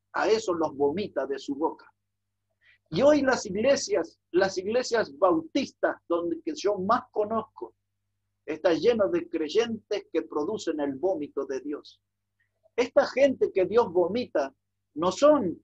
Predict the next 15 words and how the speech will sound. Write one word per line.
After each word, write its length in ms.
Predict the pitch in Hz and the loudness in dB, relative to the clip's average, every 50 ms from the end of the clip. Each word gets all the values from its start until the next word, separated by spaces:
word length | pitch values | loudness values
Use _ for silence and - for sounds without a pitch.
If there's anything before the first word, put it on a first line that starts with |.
| _ _ - | _ _ -2
esa 300 | - 220 214 - 190 180 | 0 0 2 2 0 0
clase 360 | - 214 226 240 226 220 196 | 2 0 0 0 2 0 0
de 120 | 185 190 | 0 0
personas 560 | - - 175 165 165 - 240 233 214 190 170 - | 0 0 -2 -2 0 0 0 0 0 -2 -4 0
que 80 | - 180 | 0 0
habitaban 560 | 170 165 165 160 - 220 214 202 185 170 170 | 2 0 0 0 4 4 4 4 4 0 0
el 140 | 165 160 160 | 0 0 2
bar 300 | 160 196 208 196 185 - | 4 4 4 4 2 -2
Quitapenas 720 | - 175 165 - 156 151 147 - 196 190 170 151 143 143 - | -6 -6 -4 0 0 0 0 2 0 0 2 0 -2 -4 -4
que 100 | - 143 | -6 -6
le 140 | 143 143 135 | -6 -6 -6
conté. 460 | - 143 139 139 - 160 143 123 _ _ _ _ _ _ _ _ - | -6 -8 -8 -6 -6 -6 -6 -6 _ _ _ _ _ _ _ _ -4
No 120 | 165 185 | -4 -4
son 300 | - - 285 302 294 220 | 0 4 4 4 4 4
esos. 420 | 180 175 - - 139 113 - _ | 0 -4 -6 -6 -10 -12 -14 _